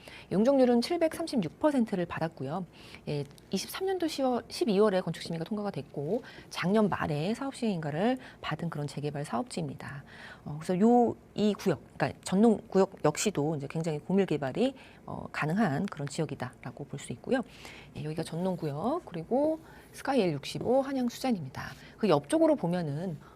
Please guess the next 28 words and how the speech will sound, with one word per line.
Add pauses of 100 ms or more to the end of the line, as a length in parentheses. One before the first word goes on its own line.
화이트
존이라고
해서 (720)
이
규제
철폐
지역입니다. (260)
이
화이트
존으로 (220)
작년
칠월에
후보지, (300)
예,
이십사
년제
칠월에, (300)
예,
후보지
선정이
됐습니다. (480)
그래서
이
청량리역
일대의 (240)
고밀
개발과
함께,